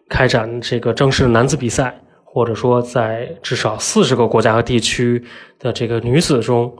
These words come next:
开展项目。那目前呢，现在全球有七十个会员国和地区已经正式开展了这个棍网球运动了。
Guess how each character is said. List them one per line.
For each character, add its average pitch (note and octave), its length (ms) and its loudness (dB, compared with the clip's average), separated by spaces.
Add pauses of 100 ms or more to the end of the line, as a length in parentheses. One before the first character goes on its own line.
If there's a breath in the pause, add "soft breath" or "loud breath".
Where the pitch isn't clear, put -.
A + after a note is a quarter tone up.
(240 loud breath)
开 - 200 0
展 - 180 -2
项 A#2 240 2
目。 C3 100 -12 (600 loud breath)
那 G3+ 60 2
目 A3 160 8
前 B2+ 240 0
呢， D#3 300 -2 (100)
现 C#3+ 200 -4
在 C3 260 -2
全 B2+ 200 -2
球 C3+ 400 2 (120)
有 A#2+ 280 -8
七 - 300 0
十 E3+ 80 2
个 B2+ 100 2
会 A2+ 200 2
员 A2+ 180 2
国 G#2+ 220 -6
和 A#2 80 -2
地 A2+ 140 -2
区 A#2 380 -6 (400 loud breath)
已 A#2 120 -8
经 A#2 180 2
正 E3+ 160 4
式 A#2+ 140 -4
开 C3 180 -2
展 B2 160 -4
了 A#2+ 100 -12
这 A#2+ 100 -10
个 G#2+ 100 -8
棍 A#2+ 200 0
网 G#2+ 100 -4
球 - 180 -8
运 A2+ 160 0
动 A2 120 -8
了。 - 80 -14